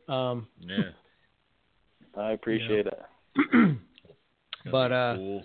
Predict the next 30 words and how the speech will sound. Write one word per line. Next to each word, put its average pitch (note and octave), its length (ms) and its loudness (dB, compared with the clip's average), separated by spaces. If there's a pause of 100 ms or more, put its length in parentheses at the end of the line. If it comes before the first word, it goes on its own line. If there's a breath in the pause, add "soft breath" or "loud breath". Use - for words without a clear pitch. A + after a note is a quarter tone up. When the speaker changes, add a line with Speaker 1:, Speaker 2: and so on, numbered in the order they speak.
Speaker 2:
thing. G#2 220 -12
We E2+ 80 -14
can E2 100 -18
get E2+ 120 -8
it D#2+ 120 -12
going. F2+ 340 -10
Speaker 1:
<laughs> - 1200 -10
Yeah. A#2+ 400 -4 (640 loud breath)
So, D3+ 320 8
uh, C#3+ 440 6 (100)
all D3 120 0
right. E3+ 220 -2 (180)
Um, C#3 400 2
I C#3+ 80 0
guess, D#3+ 260 6 (760)
I A2 80 -12
don't C#3 140 -2
know, C3 180 2
anything B2+ 380 0
else C3+ 240 4
that C#3 80 4
you C3 160 2
wanna C3+ 240 6
hit D3 160 6
on F3 220 2
before C3+ 320 4
we B2 120 4
jump B2 300 4
off, D#3 340 4
or? A2+ 300 6